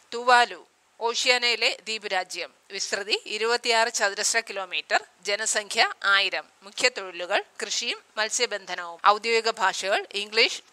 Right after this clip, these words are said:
തുവാലൻ. കറൻസി തുവാലുവൻ ഡോളർ. ലിക്റ്റൻസ്റ്റൈൻ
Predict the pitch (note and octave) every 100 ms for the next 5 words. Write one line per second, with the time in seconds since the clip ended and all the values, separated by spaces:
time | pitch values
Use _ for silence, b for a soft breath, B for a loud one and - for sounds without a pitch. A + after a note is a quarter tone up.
0 | G#3 G3+ G3 F#3 G#3+ G#4+ _ _ - G3
1 | G#3 G#3 C4 F#4+ _ _ B B B -
2 | A#3 A#3 A3+ A3 A#3 - F#3+ F#3 E3 C3+
3 | _ _ _ - G#3+ A#3 - C4 B3+ -
4 | - - G3+ F3+